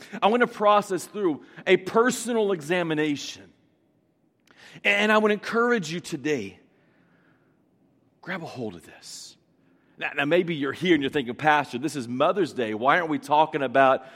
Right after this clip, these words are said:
you know, the, the Proverbs thirty-one woman? Why aren't we talking about, you know, grabbing a hold of motherhood and, and raising godly children?" It starts in the heart.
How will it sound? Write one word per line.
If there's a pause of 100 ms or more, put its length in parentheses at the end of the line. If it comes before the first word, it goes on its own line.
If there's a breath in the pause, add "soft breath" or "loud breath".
(160 loud breath)
you
know,
the, (260 loud breath)
the (540)
Proverbs
thirty-one
woman?
Why
aren't
we
talking
about,
you
know,
grabbing
a
hold
of (160 loud breath)
motherhood
and, (160 loud breath)
and
raising
godly
children?" (180 loud breath)
It
starts
in
the
heart.